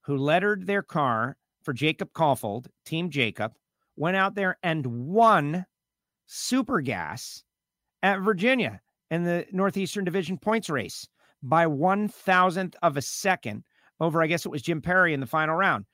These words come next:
So congratulations to Dave and Sue Morris, a couple of real racers out there, if I do say so myself. Dave and Sue are now semis and a win with the Team Jacob stickers.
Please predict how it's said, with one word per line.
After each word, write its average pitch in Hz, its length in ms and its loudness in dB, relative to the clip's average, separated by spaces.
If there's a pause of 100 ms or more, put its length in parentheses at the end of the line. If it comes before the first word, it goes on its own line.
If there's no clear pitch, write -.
(160)
So 151 160 -4
congratulations 160 920 0
to 156 100 -8
Dave 127 480 -2
and 170 160 -4
Sue 117 420 -6 (280)
Morris, 185 400 4
a - 40 -6
couple 214 280 4
of 190 100 4
real 214 260 8
racers 185 440 2
out 151 180 6
there, 156 180 2
if 151 120 0
I 156 80 2
do 170 160 0
say 170 180 -2
so 175 160 -2
myself. 151 600 0 (720)
Dave 160 280 2
and 226 140 -2
Sue 131 540 -2 (720)
are 165 120 4
now 160 380 2 (100)
semis 220 760 0 (100)
and 160 240 -2 (100)
a 156 80 0
win 147 420 0 (520)
with 147 120 -2
the 151 60 -6
Team 175 260 0
Jacob 147 340 0
stickers. - 640 -10